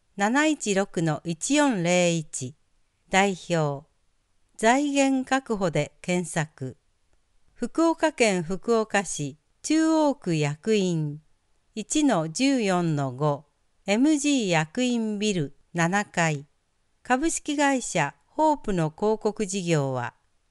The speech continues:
二千二十一年十二月一日付で、株式会社自治体アドに分社化しております。二、遠藤板金工業有限会社。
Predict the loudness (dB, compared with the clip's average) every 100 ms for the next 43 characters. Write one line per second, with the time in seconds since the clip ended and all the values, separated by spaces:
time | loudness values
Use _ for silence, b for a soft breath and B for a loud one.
0 | _ -6 -2 0 2 2 2 0 -2 -2
1 | -4 -6 -4 0 0 0 0 0 2 2
2 | 0 -2 -8 -4 -4 -2 -4 -4 -8 -8
3 | -4 -2 -2 -6 -8 _ _ _ _ -2
4 | 0 0 -4 -6 -2 2 2 0 -2 -2
5 | -2 -8 -10 0 2 2 2 2 2 0
6 | -2 -4 _ -2 0 0 -2 0 -2 -2
7 | 0 2 2 0 -2 -6 -10 -20 -20 _
8 | _ _ _ _ _ _ _ _ _ _
9 | _ _ _ _ _ _ _ -2 2 2
10 | 0 _ _ _ _ 4 4 6 4 2
11 | 2 2 2 -2 -4 -2 2 2 4 2
12 | 2 2 2 2 2 0 0 0 0 -2
13 | -6 -12